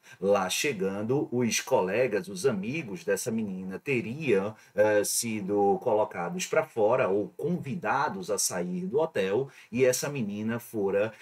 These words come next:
encaminhada ou fora direcionada, levada,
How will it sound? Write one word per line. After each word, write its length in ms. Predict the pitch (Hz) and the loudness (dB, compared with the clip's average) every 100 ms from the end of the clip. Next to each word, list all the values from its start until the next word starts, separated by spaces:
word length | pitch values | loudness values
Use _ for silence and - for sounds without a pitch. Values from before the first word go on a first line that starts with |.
| - | -6
encaminhada 920 | 110 120 113 120 117 95 95 110 110 | -2 -2 -2 -2 -2 -2 0 0 2
ou 160 | 98 107 | 2 0
fora 500 | - - 101 110 104 | -4 -2 0 2 2
direcionada, 1000 | 101 120 107 107 110 87 85 95 104 104 | 2 0 0 -2 -6 -4 -2 -2 -2 -2
levada, 760 | 101 123 92 90 90 90 113 | 2 0 0 -2 0 2 0